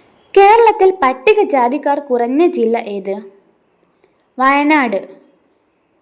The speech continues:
നെക്സ്റ്റ്, ചെമ്മണ്ണ് ഏറ്റവും കൂടുതൽ കാണപ്പെടുന്ന ജില്ല ഏത്? കോഴിക്കോട്.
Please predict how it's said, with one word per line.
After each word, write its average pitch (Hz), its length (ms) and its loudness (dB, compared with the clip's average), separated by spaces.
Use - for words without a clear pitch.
നെക്സ്റ്റ്, 254 320 -10
ചെമ്മണ്ണ് 427 480 0
ഏറ്റവും 349 420 -4
കൂടുതൽ 294 260 -2
കാണപ്പെടുന്ന 254 560 -4
ജില്ല 220 180 -4
ഏത്? 190 180 -10
കോഴിക്കോട്. 285 640 0